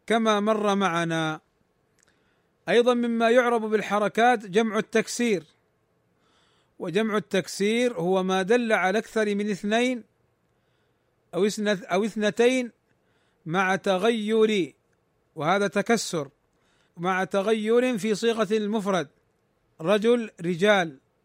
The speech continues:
قلم أقلام، كتاب كتب. لذلك هذا التغير يسمى عند النحاة تكسير،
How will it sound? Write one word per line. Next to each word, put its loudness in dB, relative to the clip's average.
قلم 0
أقلام، -2
كتاب 0
كتب. -2
لذلك -2
هذا 2
التغير 2
يسمى -2
عند -2
النحاة -2
تكسير، -2